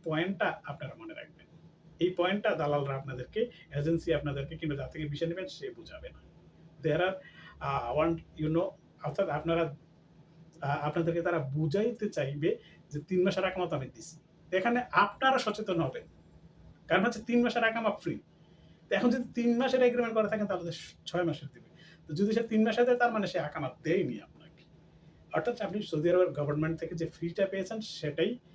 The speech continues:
আপনি, আহ, পেয়েছেন। তো এবার আসুন পনেরো মাস। পনেরো মাসের আকামা তো নাই। সেটা হচ্ছে যে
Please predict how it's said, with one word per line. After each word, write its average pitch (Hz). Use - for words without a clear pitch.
আপনি, 160
আহ, 135
পেয়েছেন। -
তো -
এবার 214
আসুন 247
পনেরো 233
মাস। 113
পনেরো 202
মাসের 190
আকামা 165
তো 165
নাই। -
সেটা 175
হচ্ছে 208
যে 175